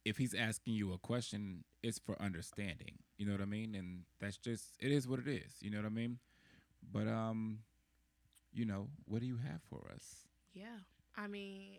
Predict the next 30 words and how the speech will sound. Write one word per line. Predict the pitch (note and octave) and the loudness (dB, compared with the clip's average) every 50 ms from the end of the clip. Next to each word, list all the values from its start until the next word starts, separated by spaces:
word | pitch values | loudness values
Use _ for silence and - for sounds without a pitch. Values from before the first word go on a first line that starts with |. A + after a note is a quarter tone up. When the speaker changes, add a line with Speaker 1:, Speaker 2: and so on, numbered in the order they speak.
| - F#3+ | -14 -12
Speaker 2:
and | F#3+ | -10
that's | F#3 F#3+ G3 F#3 - G3 | -10 -10 -10 -12 -12 -10
really | F#3+ F#3+ F#3+ F#3+ | -8 -8 -6 -6
what | F#3 F#3+ F#3+ F#3 | -6 -6 -6 -8
it | F3+ F3 | -8 -6
is. | G3+ G#3+ G#3+ G3 F3+ F3+ F3 F3 | -4 -4 -4 -4 -4 -6 -6 -6
And | F#3 F3+ F3+ F3+ F3 F3 - - - - - - _ - | -4 -4 -4 -4 -4 -6 -10 -14 -20 -20 -20 -20 _ -2
that's, | - F#3 F#3 F#3+ G3+ G3 - | 4 6 6 6 6 4 -2
like | G3+ F#3+ F#3 - | -4 -4 -2 -2
I | - F3+ F3 - | -6 -6 -4 -4
said, | F#3+ F3+ F3+ E3+ | -4 -4 -4 -4
the | F3+ F3+ | -6 -6
biggest | E3+ F3 F3+ F3+ F3 F3 E3 - | -4 -4 -4 -4 -4 -6 -6 -6
compliment. | F#3 F#3 F#3+ F3+ F3+ F3+ F3 E3+ F3 F3 - - - - - - _ - F3+ | -6 -6 -6 -6 -8 -8 -8 -8 -10 -10 -12 -16 -20 -20 -20 -20 _ -6 -2
Um, | F#3+ F#3+ F#3 F3+ F3+ E3 E3+ E3 - - | 0 0 0 0 -2 -4 -6 -8 -8 0
it, | - A3 A3 E3+ - | 2 4 4 4 4
it, | - | 2
it's | G#3+ G#3+ F#3+ G3 G#3 G#3 G#3 G3+ - - | 0 0 2 2 2 2 2 0 -2 -6
tough | - - A3 A#3 A#3 - | 0 4 4 4 4 4
at | G#3+ F#3+ F3+ | 2 2 4
times | G3 F#3+ F3+ F3+ F#3+ F#3+ F3+ | 4 4 4 4 4 0 -2
because | - F#3+ F3 - F#3+ F3+ | -2 -4 -2 -2 2 4
I | F#3+ G#3 | 4 4
can | A#3+ A#3 G#3 | 4 2 -4
come | F#3+ G3+ F#3 F#3 | -2 -2 -2 0
up | F#3 F3 - | -2 -2 0
with | F3+ E3+ E3+ D#3+ D3+ | 0 0 0 -2 -2
shit | - - F#3+ G3 F#3 | -4 0 0 2 2
off | F3+ F3 F3 - | 2 0 0 -4
m-, | F#3+ F3+ | -8 -10